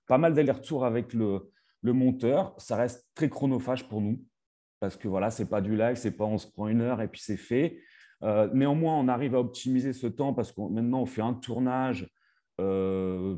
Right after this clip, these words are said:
tous les mois et demi. Là, normalement, on est, on a des émissions jusqu'à fin janvier.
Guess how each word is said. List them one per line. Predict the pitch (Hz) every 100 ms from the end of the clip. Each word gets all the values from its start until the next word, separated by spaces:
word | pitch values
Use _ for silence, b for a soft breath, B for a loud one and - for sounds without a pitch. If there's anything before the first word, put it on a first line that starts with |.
| -
tous | -
les | 107 110
mois | 113 117
et | 113
demi. | 113 123 - - _ _ _ _ _ -
Là, | 101 117
normalement, | 113 117 123 131
on |
est, | 110 107
on | 110
a | 107
des | 110 113
émissions | 113 - 123
jusqu'à | 107 107 - 104
fin | 95 - 110
janvier. | 90 107 87 101 120